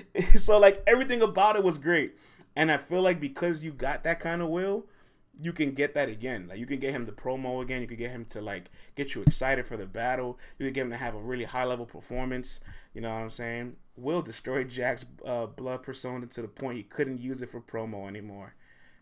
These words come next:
Facts. Big facts, man. Big facts. Big facts. Apparently, Hitman don't have a chance. Nah, man, I don't agree with that, Lo. You know, anybody say Hitman don't got a chance,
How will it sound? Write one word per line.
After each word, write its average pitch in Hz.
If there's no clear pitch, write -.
Facts. -
Big 113
facts, 113
man. 95
Big 110
facts. -
Big 113
facts. -
Apparently, 139
Hitman 127
don't 123
have 110
a 98
chance. 127
Nah, 131
man, 107
I 113
don't 139
agree 117
with 110
that, 107
Lo. 110
You 117
know, 113
anybody 123
say 117
Hitman 113
don't 110
got 110
a 101
chance, 104